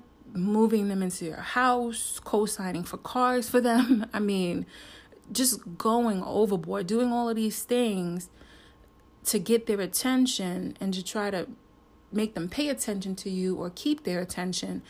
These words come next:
That's, that's messing up your own life or messing up your own credit score, your finances, or your time.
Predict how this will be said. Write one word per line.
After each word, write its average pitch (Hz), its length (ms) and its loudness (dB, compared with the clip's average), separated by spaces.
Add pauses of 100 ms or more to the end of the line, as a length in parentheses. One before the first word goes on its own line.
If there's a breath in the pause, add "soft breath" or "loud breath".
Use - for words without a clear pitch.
(240 loud breath)
That's, - 340 -2 (640)
that's 214 340 0 (320)
messing 226 480 2
up 233 160 -4
your 208 200 -6
own 247 280 4
life 165 280 -2
or 185 80 -2
messing 202 380 -2
up 208 120 -4
your 214 140 -4
own 240 380 2 (180)
credit - 500 -2
score, 170 460 2
your 156 160 -8 (260)
finances, 185 560 -2
or 160 60 -4
your 160 140 -8
time. 208 460 -2